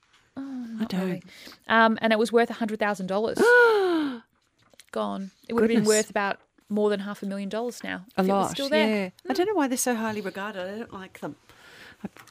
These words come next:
Speaker 2: prefer, I don't know what
Speaker 1: Just
Speaker 2: I prefer. I just
Speaker 1: normal.
Speaker 2: don't like Ti-, Tiffany lamps. They're too busy. There's too much going on.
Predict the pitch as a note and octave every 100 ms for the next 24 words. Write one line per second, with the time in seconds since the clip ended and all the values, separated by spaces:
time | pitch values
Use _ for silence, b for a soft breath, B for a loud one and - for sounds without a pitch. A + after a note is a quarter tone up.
0 | _ _ F3+ - G3 F3+ F3+ _ _ -
1 | _ - F#3+ G3 G3+ G3 D#3+ C#3+ - F3
2 | D3 D3+ - _ _ _ _ - A#3 B3
3 | G3 C#3 D3+ - A3+ - A#3 A3 A3 F#3
4 | E3+ E3 - F#3 F#3 G#3 G#3 F#3+ - E3
5 | D#3+ C3 F3 - F#3 - F#3 F3 F3